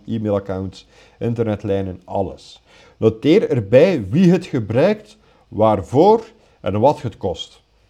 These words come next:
Geen technische termen, gewoon overzicht. Je zult verbaasd zijn hoeveel er eigenlijk draait zonder dat iemand het opvolgt. Daarna vraag je jezelf drie dingen af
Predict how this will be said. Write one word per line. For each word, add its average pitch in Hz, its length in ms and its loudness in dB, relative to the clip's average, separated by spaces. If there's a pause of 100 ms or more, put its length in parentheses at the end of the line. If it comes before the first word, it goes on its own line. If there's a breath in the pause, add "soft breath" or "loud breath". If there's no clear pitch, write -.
(120)
Geen 196 220 0
technische 190 420 -4
termen, 92 360 -4
gewoon 151 320 0 (280)
overzicht. 85 640 -4 (920 soft breath)
Je 98 100 -6
zult 135 260 0
verbaasd 143 600 -2
zijn 196 260 -8
hoeveel 156 320 -2
er 117 140 0
eigenlijk 123 360 -4
draait 127 380 -4
zonder 143 240 -10
dat 117 200 -6 (120)
iemand 139 400 -10
het 85 180 -14
opvolgt. 87 720 -8 (600 soft breath)
Daarna 175 380 2
vraag 185 240 -2
je 143 200 0
jezelf 139 600 -2 (560)
drie 175 260 0
dingen 175 360 -4
af - 460 -4